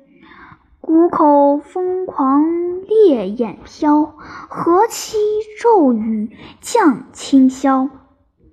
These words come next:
武侯妙计如能救，安得山河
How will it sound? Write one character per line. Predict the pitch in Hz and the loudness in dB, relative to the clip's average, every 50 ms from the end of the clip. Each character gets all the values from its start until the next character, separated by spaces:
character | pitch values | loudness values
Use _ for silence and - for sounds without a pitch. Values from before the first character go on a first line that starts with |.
| _ _ - - _ - - | _ _ -20 -20 _ -10 -2
武 | 311 294 285 285 285 285 | 2 4 4 6 4 4
侯 | 285 285 277 285 277 - - - - - | 2 0 -2 -2 -4 -6 -18 -20 -12 -8
妙 | 403 403 415 403 339 277 240 233 | -6 -2 0 2 2 2 2 0
计 | 240 - 269 254 247 233 226 226 226 226 226 240 | -4 -6 -6 -6 -4 -4 -4 -4 -4 -4 -6 -6
如 | 269 254 254 247 - 220 220 233 269 311 | -6 -8 -10 -12 -12 -8 -4 0 2 2
能 | 330 311 294 320 349 370 | 4 4 4 4 2 0
救， | 370 - 392 349 262 202 185 220 - - - - - - - - - | -2 0 0 2 2 0 -4 -8 -10 -16 -20 -20 -20 -20 -18 -10 -4
安 | 453 453 453 453 453 415 | -2 -2 0 0 0 2
得 | 311 294 302 330 359 | 2 4 4 4 2
山 | - - 453 440 440 453 440 | -2 -2 -2 0 0 -2 -4
河 | 440 - - - 254 233 226 226 269 | -6 -8 -8 -6 -4 -4 -4 -4 -6